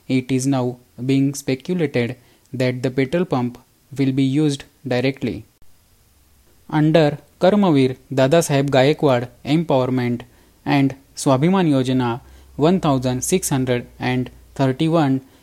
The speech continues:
landless and agricultural laborers in Nashik division have got their rightful lands, and Nashik division is in the forefront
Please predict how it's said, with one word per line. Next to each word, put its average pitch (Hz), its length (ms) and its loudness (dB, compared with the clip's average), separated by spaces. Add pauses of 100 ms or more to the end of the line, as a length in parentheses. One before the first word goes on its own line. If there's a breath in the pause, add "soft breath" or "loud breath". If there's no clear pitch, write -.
(120)
landless 143 680 2 (320)
and 156 260 2 (160)
agricultural 135 840 0 (160)
laborers 123 600 -2 (280 soft breath)
in 135 220 2
Nashik 165 320 0
division 151 580 2 (140)
have 135 280 0
got 165 300 2
their 120 360 0 (140)
rightful 135 440 0
lands, 113 480 -2 (480 soft breath)
and 139 320 2 (120)
Nashik 135 380 -2
division 127 580 0 (120)
is 143 240 0
in 135 180 2
the 131 120 0
forefront 135 680 0